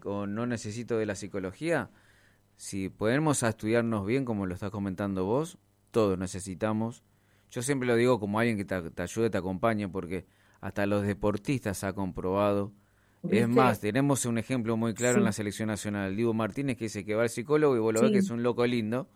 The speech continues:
Speaker 1: por decir,
Speaker 2: Sí.
Speaker 1: con el respeto que se merecen los locos, este, pero a lo que voy es a eso, es que
Speaker 2: ¿Sabés
Speaker 1: todos
Speaker 2: que yo una vez
Speaker 1: necesitamos un
Speaker 2: publiqué?
Speaker 1: apoyo para
Speaker 2: Sí.
Speaker 1: ser mejores.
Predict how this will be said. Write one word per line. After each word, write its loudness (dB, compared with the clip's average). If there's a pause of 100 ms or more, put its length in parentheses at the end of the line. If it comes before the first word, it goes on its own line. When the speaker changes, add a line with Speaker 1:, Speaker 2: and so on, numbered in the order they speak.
(480)
Speaker 1:
por -2
decir, 4
Speaker 2:
Sí. 2
Speaker 1:
con -2
el 0
respeto 0
que 0
se -4
merecen -2
los 0
locos, 0 (460)
este, -2
pero 0
a 4
lo 2
que -2
voy 6
es -2
a 6
eso, 0 (460)
es -6
que -2 (220)
Speaker 2:
¿Sabés 10
Speaker 1:
todos 10
Speaker 2:
que 4
yo 0
una 8
vez 8
Speaker 1:
necesitamos 0
un 4
Speaker 2:
publiqué? -
Speaker 1:
apoyo 6
para 6
Speaker 2:
Sí. 0
Speaker 1:
ser 4
mejores. 0